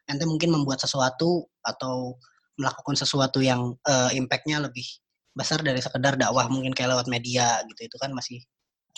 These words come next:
mungkin semua orang bisa lakuin. Nah, ente ketika berdakwah ini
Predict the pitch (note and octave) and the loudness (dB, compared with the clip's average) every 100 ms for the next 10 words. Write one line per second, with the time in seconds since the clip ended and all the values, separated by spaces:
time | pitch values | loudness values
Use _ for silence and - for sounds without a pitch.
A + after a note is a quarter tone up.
0 | - C3+ D#3 D#3+ C#3 D3+ D3 C3 B2 C#3+ | -4 0 0 0 0 0 0 0 0 -2
1 | C3+ A2+ B2 _ _ - _ D3 C3+ - | -2 -4 -8 _ _ -20 _ -4 -2 -4
2 | - - D#3+ A#3 A#3+ G#3+ G#3 F#3 F3+ F3 | -10 -2 2 4 4 4 6 6 6 6
3 | F3 E3+ E3+ D#3+ E3+ G3 G#3+ D#3 B2+ C#3 | 4 2 2 4 6 8 8 6 2 -2
4 | - | -8